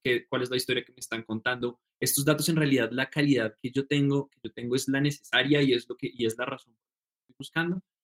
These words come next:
Hay, hay un ejemplo, un ejemplo que de hecho nos pasó, nos, nos, nos pasó alguna vez y, y era en, un, una, una empresa que tenía, que tenía datos de cliente con todas las direcciones, que tenía todos los datos supremamente bien,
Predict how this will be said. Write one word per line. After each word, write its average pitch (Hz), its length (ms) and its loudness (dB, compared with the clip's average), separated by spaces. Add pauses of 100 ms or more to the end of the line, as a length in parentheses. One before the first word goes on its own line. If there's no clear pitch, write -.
(160)
Hay, 139 280 2
hay 135 180 2
un 147 60 4
ejemplo, 156 720 4
un - 140 -20
ejemplo 143 260 -2
que 143 80 -2
de 127 60 0
hecho 120 140 -8
nos 127 200 -6
pasó, 110 500 -4
nos, 113 320 -10
nos, 107 400 -8 (220)
nos 110 140 -8
pasó 104 340 -6
alguna 113 280 -2
vez 139 260 2
y, 139 220 -2 (460)
y 135 140 4
era 123 340 4
en, 113 540 -2 (340)
un, 120 120 -4
una, 123 380 -2
una 131 120 -2
empresa 147 320 4
que - 100 -8
tenía, 117 420 0
que - 120 -20
tenía 113 360 -4 (500)
datos 131 240 -8
de 131 100 -2
cliente 151 320 2
con 123 200 -6
todas 123 260 2
las 135 120 -4
direcciones, 139 760 0
que - 260 -10
tenía 113 460 -4 (300)
todos 131 220 0
los 139 120 0
datos 113 300 -4
supremamente 113 440 -4
bien, 147 240 0